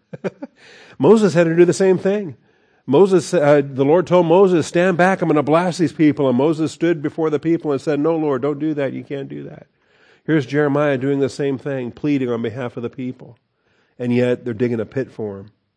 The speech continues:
"Therefore, give their children over to famine and deliver them up to the power of the sword. Let their wives become childless and widowed.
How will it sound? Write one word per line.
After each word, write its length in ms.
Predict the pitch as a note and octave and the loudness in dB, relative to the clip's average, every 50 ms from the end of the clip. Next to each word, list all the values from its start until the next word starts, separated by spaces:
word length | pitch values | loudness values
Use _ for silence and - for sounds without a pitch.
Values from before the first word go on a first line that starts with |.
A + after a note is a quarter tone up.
| _ _ _ _ _ _ _ _ _ _ _ _ _ _ _ _ _ _ _ _ _ _ _ _ _ _ _ _ - | _ _ _ _ _ _ _ _ _ _ _ _ _ _ _ _ _ _ _ _ _ _ _ _ _ _ _ _ -10
"Therefore, 600 | B2 A#2 C3+ D#3 F#3 E3+ - - D#3+ D#3 D3+ C#3+ | -2 2 2 4 4 2 0 0 2 4 4 2
give 340 | B2 A#2 C3+ D#3+ F#3 F3+ E3+ | 2 2 2 2 2 2 2
their 160 | F3+ E3+ E3 | 0 0 0
children 440 | - - - F3 F#3 F3+ F3+ F3 E3 | -2 -2 -2 -2 -2 0 0 0 0
over 280 | E3+ E3+ E3 D#3+ D#3 - | 0 0 0 -2 -2 -2
to 160 | D3 D3 - | -4 -4 -6
famine 640 | - - - D3 D3 D3 C3+ A#2+ A2+ G2 E2+ E2 - _ _ _ _ _ _ _ _ _ - | -6 -6 -4 -2 0 0 0 0 -2 -6 -8 -12 -16 _ _ _ _ _ _ _ _ _ -6
and 180 | B2+ B2+ B2+ A#2+ | -2 -2 0 0
deliver 420 | C3 C3 C3+ D#3 F3 E3+ F3 F3 | 2 4 6 6 6 6 4 2
them 180 | E3+ D#3+ D3 D3+ | 2 2 4 4
up 300 | D3 C#3 B2 - - - | 4 2 2 -2 -6 -10
to 100 | - C3+ | -6 -4
the 100 | B2+ B2 | -4 -6
power 380 | - - - C#3+ C#3+ C#3 C#3 | -6 -4 -2 0 2 2 2
of 100 | C3+ B2 | 2 0
the 120 | B2 B2+ A#2 | -2 -6 -8
sword. 600 | - - C#3 B2+ A#2+ A2+ G#2+ G#2 G#2 G2 G#2+ - _ _ _ _ _ _ _ _ _ _ | -6 -6 -4 -2 -2 -2 -4 -6 -10 -14 -16 -20 _ _ _ _ _ _ _ _ _ _
Let 160 | - C3 C3+ - | -2 -2 0 2
their 140 | D3+ C#3 | 2 2
wives 480 | C3 C3+ C#3+ D3+ D#3 E3 E3 D#3+ C#3 A#2+ | 2 2 2 2 2 2 2 0 -2 -2
become 400 | C#3+ C#3+ C3+ - D3 D3+ C#3+ B2+ | -4 -6 -4 -4 -2 -2 -2 -4
childless 600 | - - C#3 C#3 C#3+ C#3+ C3+ C3+ C#3 C3 A2+ - | -6 -6 -4 -2 -2 -2 0 0 0 -2 -2 -4
and 160 | C#3 A#2+ A#2+ | -6 -6 -4
widowed. 460 | A#2 C3 B2 B2 A2+ A2 G#2+ G2+ - | -2 -2 0 0 0 0 -2 -6 -10